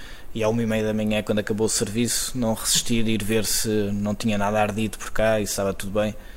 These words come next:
E fui consultar o telemóvel para ver se tinha mensagens e fui na altura apanhado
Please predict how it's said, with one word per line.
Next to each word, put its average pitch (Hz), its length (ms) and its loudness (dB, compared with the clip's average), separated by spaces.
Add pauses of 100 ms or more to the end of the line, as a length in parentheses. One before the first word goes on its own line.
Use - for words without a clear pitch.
(220)
E 120 60 -4
fui - 160 -4
consultar 107 680 0
o 104 60 -2
telemóvel 107 480 0
para 113 100 -2
ver 107 100 -2
se - 80 -6
tinha 113 140 0
mensagens 110 540 0
e 107 40 -8
fui 117 160 -4
na 110 100 2
altura 104 280 0
apanhado 101 480 -2